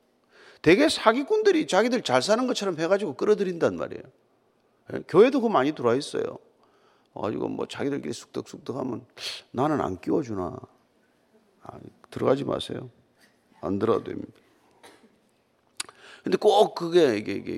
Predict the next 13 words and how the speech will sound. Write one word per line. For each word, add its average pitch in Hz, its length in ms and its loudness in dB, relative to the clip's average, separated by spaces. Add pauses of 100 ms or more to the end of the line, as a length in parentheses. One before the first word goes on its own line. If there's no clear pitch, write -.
유혹할 143 400 6
때는, 92 360 -6 (180)
예. - 240 -12 (640)
이게 180 100 2
좋은 247 340 6
것처럼 247 600 0
하니까 196 400 2
이, 120 80 2
이 110 300 -6
유혹 127 320 2
당하는 120 380 2
거 85 80 0
아니에요? 71 360 -8